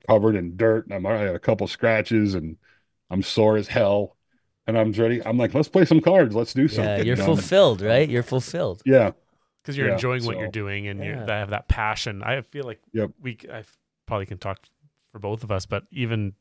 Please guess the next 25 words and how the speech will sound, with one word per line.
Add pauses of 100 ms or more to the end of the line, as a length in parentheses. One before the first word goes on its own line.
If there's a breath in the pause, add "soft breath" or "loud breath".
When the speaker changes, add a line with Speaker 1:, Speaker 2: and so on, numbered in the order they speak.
(100)
Speaker 3:
being
off
now,
this
is
our, (480)
uh,
what
are
we,
week
and
a
half (140)
off
on
holidays,
and
I'm
already
itching.
I've
kinda
got
that,